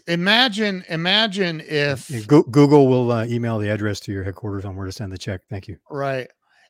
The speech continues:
Speaker 1: And ma-, I'm a partner of Google's for that, but I don't even promote it 'cause I, it's, I, I hate changing people's emails over to Google.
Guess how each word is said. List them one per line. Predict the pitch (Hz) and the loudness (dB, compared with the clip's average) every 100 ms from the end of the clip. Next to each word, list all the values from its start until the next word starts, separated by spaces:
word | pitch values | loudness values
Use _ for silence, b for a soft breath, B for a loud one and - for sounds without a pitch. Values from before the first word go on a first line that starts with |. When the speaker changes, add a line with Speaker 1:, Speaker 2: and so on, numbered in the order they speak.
| b | b
Speaker 1:
And | 143 151 | -6 -6
ma-, | 180 | -4
I'm | 151 190 208 | 2 2 2
a | 160 | -2
partner | 160 165 185 160 135 | 0 0 0 -4 -8
of | 120 | -8
Google's | 120 135 127 120 - | -6 -6 -4 -8 -10
for | 139 | -10
that, | 123 123 123 | -6 -6 -6
but | 123 | -6
I | 131 | -4
don't | 131 131 127 | -4 -6 -8
even | 123 117 117 110 | -10 -12 -14 -16
promote | 131 117 117 113 | -16 -12 -10 -10
it | 123 - | -12 -14
'cause | 120 | -12
I, | 120 123 | -10 -10
it's, | 120 - - - _ - | -10 -14 -16 -18 _ -10
I, | 131 - _ _ _ _ _ _ - | -10 -10 _ _ _ _ _ _ -4
I | 143 135 | -2 -2
hate | 135 151 156 | 0 0 -2
changing | - 143 139 131 131 | -4 -4 -4 -6 -8
people's | 135 127 120 117 | -8 -8 -8 -8
emails | 123 120 117 113 117 | -8 -8 -10 -10 -10
over | 117 117 | -12 -12
to | 113 | -12
Google. | 117 113 107 107 | -10 -10 -12 -16